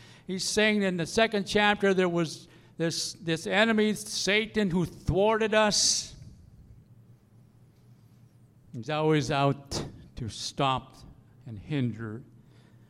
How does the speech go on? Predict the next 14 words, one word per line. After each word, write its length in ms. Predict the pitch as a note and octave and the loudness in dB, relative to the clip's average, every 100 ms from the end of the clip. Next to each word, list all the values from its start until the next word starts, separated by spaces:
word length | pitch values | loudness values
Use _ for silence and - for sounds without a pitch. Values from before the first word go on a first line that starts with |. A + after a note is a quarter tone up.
| - - - | -20 -20 -10
But 160 | A#2+ - | -10 -4
thanks 320 | D3 C#3+ - | 0 0 0
be 160 | - C3 | -4 -4
to 120 | B2+ | -4
Jesus, 720 | G#2 C3+ C#3+ C#3+ D#3+ - - | -2 0 0 0 0 -2 -2
his 200 | C3 A2 | -2 -2
day 300 | B2+ C#3+ C#3+ | -2 -2 -2
is 160 | A2 | -2
numbered. 500 | A#2+ D3+ G3+ G#3 G#3+ | 0 2 4 6 4
Amen. 480 | F#3 F3 F#3+ A3 G3+ | 4 2 4 4 4
His 140 | F3 C3 | 2 2
day 240 | E3+ D#3+ | 2 2
is 120 | D3 | 0
numbered. 540 | E3 G3+ G#3 G#3 F#3+ | 2 4 8 8 6